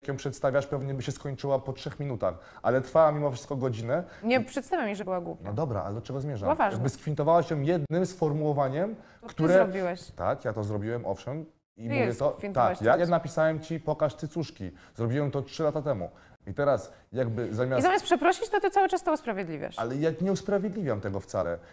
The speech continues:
Speaker 1: Ja mówię, że moim zamiarem w tamtym momencie, pisząc do ciebie: "Maju, pokaż cycuszki", nie było, e, chęć uprzeć z tego powodu.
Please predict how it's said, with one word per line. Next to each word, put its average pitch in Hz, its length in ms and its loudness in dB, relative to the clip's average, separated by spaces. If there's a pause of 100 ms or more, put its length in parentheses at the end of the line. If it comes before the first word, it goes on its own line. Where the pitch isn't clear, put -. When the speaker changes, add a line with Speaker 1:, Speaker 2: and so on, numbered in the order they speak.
Speaker 1:
Ja 151 160 4
mówię, 170 400 2
że 135 140 0
moim 160 320 0
zamiarem 127 500 0
w - 60 -16
tamtym 139 320 -4
momencie, 123 400 -4 (160)
pisząc 139 240 -6
do 120 100 -4
ciebie: 117 260 -6
"Maju, 120 280 0
pokaż 113 340 -2
cycuszki", - 540 -10 (340)
nie 151 160 0
było, 151 500 4 (280)
e, 117 240 4
chęć 135 420 -4 (260)
uprzeć 139 340 -6
z - 60 -10
tego 127 220 -2
powodu. 117 320 0